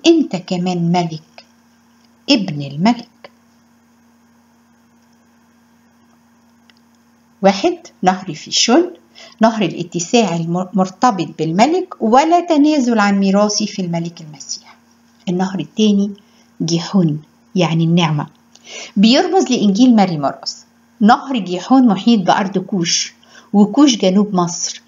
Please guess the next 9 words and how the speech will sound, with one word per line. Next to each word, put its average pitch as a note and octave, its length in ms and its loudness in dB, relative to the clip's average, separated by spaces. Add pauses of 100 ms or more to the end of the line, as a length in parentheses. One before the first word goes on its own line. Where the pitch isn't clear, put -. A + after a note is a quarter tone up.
(300)
ونهر C#4 420 2
جيحون A3 560 2
هو G3+ 220 0
نهر G3+ 260 0
النيل F#3+ 460 4 (180)
كما A3+ 240 2
نقول E3+ 320 -2
في A3 100 -6
التسبيح. - 540 -4